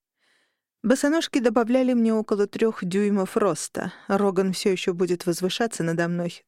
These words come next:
но теперь на три дюйма меньше. Мои волосы никогда особо не ладили с хьюстонской влажностью, так что я их выпрямила — и они спадали гладкой, сияющей завесой, обрамляя лицо. Макияж был идеальным.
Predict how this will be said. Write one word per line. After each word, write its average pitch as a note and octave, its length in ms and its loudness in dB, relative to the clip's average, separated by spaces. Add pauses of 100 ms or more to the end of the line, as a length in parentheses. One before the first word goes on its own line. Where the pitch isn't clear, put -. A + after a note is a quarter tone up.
но C4+ 140 2
теперь E4+ 500 0
на G#3 220 2
три A#3+ 340 -4
дюйма F3 640 0
меньше. F3 500 -2 (1000)
Мои A3+ 240 2
волосы B3+ 380 2
никогда A#3 440 2
особо F#3 320 0
не F#3 160 2
ладили F3+ 460 2
с - 100 -6
хьюстонской F#3 640 -2
влажностью, F3 680 -2
так - 240 -6
что - 200 -4
я A#3+ 200 2
их F3 120 -4
выпрямила — D4 760 0 (500)
и G3+ 100 4
они G3+ 260 2
спадали F3+ 560 0
гладкой, G3+ 600 0
сияющей F3 640 0
завесой, G3+ 600 -2 (100)
обрамляя D#3+ 580 -2
лицо. D#3 400 -6 (800)
Макияж D#4 440 0
был B3+ 280 0
идеальным. F#3+ 680 0